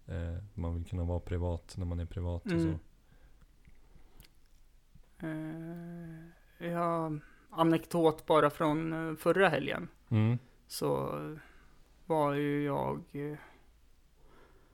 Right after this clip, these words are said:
Speaker 2: ja, men jag var på lokal. Det var
Speaker 1: Mm.
Speaker 2: jag.
Speaker 1: Mm.
Speaker 2: Och så gick jag med, jag tror jag kan ha sabbat en Tinder-date.
Speaker 1: Okej.
Speaker 2: Min kompis, eh, hörde av sig och tyckte att jag skulle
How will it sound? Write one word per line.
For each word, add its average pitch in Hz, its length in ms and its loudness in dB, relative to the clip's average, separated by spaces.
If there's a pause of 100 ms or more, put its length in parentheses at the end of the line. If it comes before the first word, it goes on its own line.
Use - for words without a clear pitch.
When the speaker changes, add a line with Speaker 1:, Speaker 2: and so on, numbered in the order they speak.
(560)
Speaker 2:
ja, 196 100 4
men 208 40 6
jag 220 120 10
var 214 120 10
på 208 120 2
lokal. 160 600 4 (1200)
Det 170 100 2
var - 180 2
Speaker 1:
Mm. - 20 -2 (460)
Speaker 2:
jag. 98 100 0
Speaker 1:
Mm. 98 120 0 (120)
Speaker 2:
Och 185 160 -4
så 160 440 2 (840)
gick 175 340 -2
jag 165 120 4
med, 147 380 2 (440)
jag - 160 -14
tror 220 320 4
jag 151 140 4
kan 156 140 -2
ha 147 80 0
sabbat 143 420 -2
en 151 80 -2
Tinder-date. 156 800 -2 (880)
Speaker 1:
Okej. 101 380 -2 (100)
Speaker 2:
Min 175 160 2
kompis, 156 800 2
eh, 143 200 -2
hörde 143 220 2
av 139 120 0
sig 151 140 -4
och 135 60 -8
tyckte 139 220 -6
att 135 100 -8
jag 139 100 -4
skulle 131 320 -2